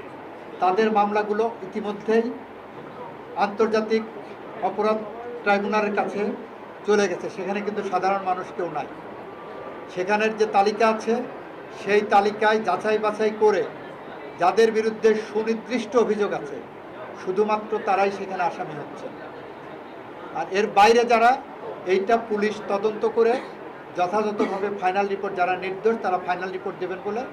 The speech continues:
আমরা প্রতিশ্রুতিবদ্ধ। এরপরে এই মামলাগুলো যখন বিচারে যাবে,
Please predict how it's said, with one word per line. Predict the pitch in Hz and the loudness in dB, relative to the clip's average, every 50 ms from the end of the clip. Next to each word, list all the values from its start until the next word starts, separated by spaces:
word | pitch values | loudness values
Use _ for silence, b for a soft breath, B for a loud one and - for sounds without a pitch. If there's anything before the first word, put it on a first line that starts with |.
| - - - - - - - | -14 -14 -14 -14 -14 -10 -10
আমরা | 156 160 160 185 190 196 - - - - - - - - - - - - - - - - | -10 -6 0 2 2 2 2 -2 -12 -14 -14 -14 -14 -14 -14 -14 -14 -14 -14 -12 -2 0
প্রতিশ্রুতিবদ্ধ। | 208 214 - 240 226 214 - - 214 202 190 180 165 151 - - - - 127 113 - - - - - - - - - - - - - - - - - - - - - - - - | 0 2 2 0 -4 -4 2 2 2 2 2 -2 -4 -4 -6 -8 -12 -12 -12 -12 -12 -14 -16 -16 -16 -16 -18 -16 -16 -16 -16 -16 -16 -16 -16 -16 -16 -16 -16 -16 -16 -16 -6 2
এরপরে | 190 226 233 233 - 254 240 240 | 4 6 6 6 6 6 8 8
এই | 240 | 6
মামলাগুলো | 226 226 220 220 226 226 220 208 220 226 | 6 4 0 2 2 2 2 2 2 2
যখন | 214 220 214 214 220 214 - - | 4 2 2 0 0 -4 -4 -4
বিচারে | 190 - - 233 233 233 | -4 2 4 6 6 6
যাবে, | 220 233 226 226 233 240 | 6 6 4 6 4 2